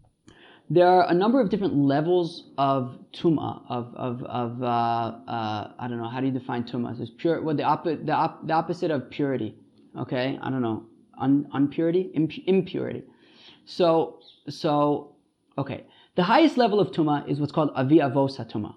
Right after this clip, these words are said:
okay? There is only one example of Avi Avo-, Avosa Tuma, and that is a dead body. That is the highest level of Tuma. The next level of Tuma is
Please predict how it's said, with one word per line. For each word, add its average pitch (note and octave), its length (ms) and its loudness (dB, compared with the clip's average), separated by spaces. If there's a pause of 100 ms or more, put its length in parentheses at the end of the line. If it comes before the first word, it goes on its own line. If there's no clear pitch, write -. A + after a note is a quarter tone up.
(140)
okay? C3+ 400 -4 (140)
There C#3+ 220 4
is D3+ 100 2
only G#3+ 220 4
one D#3+ 240 2
example C#3+ 500 -2
of A#2+ 140 -6
Avi A#2+ 180 -2
Avo-, B2 400 -2
Avosa B2+ 400 -6
Tuma, F3+ 320 -2
and C#3 100 2
that D3 200 0
is C3+ 160 -2
a C3 100 -2
dead B2 300 -4
body. G#2+ 340 -4 (480)
That D3+ 180 2
is E3 100 2
the C#3+ 80 -4
highest C3+ 340 -2
level A2 180 -6
of G#2+ 80 -10
Tuma. A2 300 -8
The B2+ 80 2
next G#3 240 0
level F3+ 200 2
of C#3+ 120 -2
Tuma B2+ 320 -4 (600)
is D#3 380 2